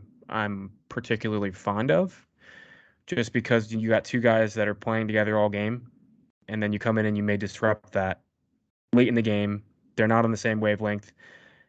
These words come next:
You know, Walker Zimmerman's, Walker Zimmerman's a great center back. Love Walker Zimmerman. No, no knock against him. He's, like, great vertical force, great defensively in the box. Um, but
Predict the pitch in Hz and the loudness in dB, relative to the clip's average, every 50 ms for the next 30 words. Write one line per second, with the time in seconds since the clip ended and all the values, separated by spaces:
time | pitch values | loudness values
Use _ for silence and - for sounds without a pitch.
0 | _ _ 120 113 107 104 117 135 139 151 135 147 143 139 131 123 127 - - 127 | _ _ 0 0 4 6 6 6 6 6 4 4 2 2 0 -2 -6 -8 -8 -2
1 | 123 131 123 - 147 120 127 127 120 120 117 113 110 110 98 110 110 110 107 110 | 0 0 0 0 -4 -6 -4 -4 -4 -4 -4 -4 -6 -6 -6 -6 -4 -4 -4 -4
2 | 107 - 110 104 101 98 98 98 92 92 - _ 117 120 120 113 113 110 104 - | -6 -6 -6 -4 -4 -4 -6 -6 -8 -10 -12 _ 2 2 2 4 4 2 2 0
3 | 98 101 104 95 95 92 92 95 95 _ _ _ - 117 120 123 123 123 - 120 | -4 -6 -8 -8 -8 -10 -12 -14 -18 _ _ _ -4 0 0 2 2 0 0 0
4 | 120 127 127 127 123 120 113 113 107 110 101 - - 107 101 101 98 98 - 107 | 0 0 2 4 4 2 2 0 -2 -4 -4 -4 -6 -6 -6 -6 -6 -6 -6 -8
5 | - _ _ _ _ _ _ _ - - - - - _ _ - 101 104 - 113 | -8 _ _ _ _ _ _ _ -16 -16 -16 -16 -18 _ _ -20 -18 -16 -12 -12
6 | 113 113 - 127 123 131 135 135 131 - - 117 110 107 - 95 - 113 107 104 | -12 -8 -2 4 6 6 6 6 2 0 -2 -2 -2 -2 -6 -8 -8 -8 -8 -8
7 | 104 101 - _ _ _ _ _ _ _ _ - 127 120 123 120 120 113 - 117 | -8 -10 -12 _ _ _ _ _ _ _ _ -2 0 0 0 0 -2 -4 -2 -2
8 | 113 107 107 110 110 107 104 104 98 101 98 98 101 - - - _ - - - | -2 -2 -4 -4 -2 -2 -2 0 0 0 0 -2 -4 -8 -14 -20 _ -20 -20 -20
9 | - - - - - - - _ _ _ - 110 104 104 101 98 95 101 - _ | -20 -20 -20 -20 -20 -20 -20 _ _ _ -8 -6 -4 -4 -4 -6 -10 -14 -20 _
10 | _ _ _ _ _ _ _ _ _ _ _ - 110 107 104 - - | _ _ _ _ _ _ _ _ _ _ _ 2 4 4 4 2 -2